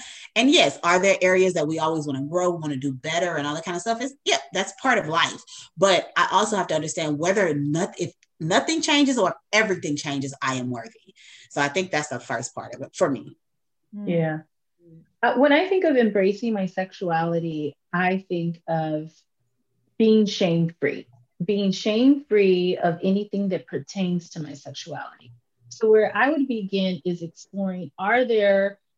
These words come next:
Speaker 3: areas of my sexuality,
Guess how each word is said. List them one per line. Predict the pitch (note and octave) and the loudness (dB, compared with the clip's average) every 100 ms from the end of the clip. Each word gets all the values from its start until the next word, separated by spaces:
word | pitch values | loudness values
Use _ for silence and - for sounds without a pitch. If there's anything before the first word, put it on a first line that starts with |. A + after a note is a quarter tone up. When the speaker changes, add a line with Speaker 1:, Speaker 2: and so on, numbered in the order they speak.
| _ - | _ 2
Speaker 3:
areas | G#3 A3 A#3 G#3+ F3+ F3 - - | 4 6 6 4 4 -2 -4 0
of | F3 F3 | 0 0
my | F#3+ G3 | 0 -2
sexuality, | G3 G3+ - G3 F3+ F3 E3+ D3 - - | -4 -6 -6 -4 -4 -4 -4 -8 -12 -20